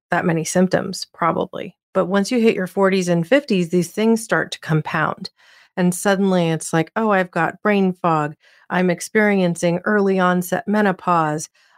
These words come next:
I am having challenges with my joints." Again, on and on and on.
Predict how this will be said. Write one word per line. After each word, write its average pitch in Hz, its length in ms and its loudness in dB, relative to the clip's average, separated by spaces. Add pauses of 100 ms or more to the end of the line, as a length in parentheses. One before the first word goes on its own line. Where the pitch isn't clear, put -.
I 185 180 0
am 190 140 2
having 196 400 0
challenges 202 800 0
with 180 200 -2
my 175 160 2
joints." 190 600 -2 (100)
Again, 185 440 0 (320)
on 196 300 0
and 185 120 2
on 160 180 0
and 160 120 -4
on. 226 300 0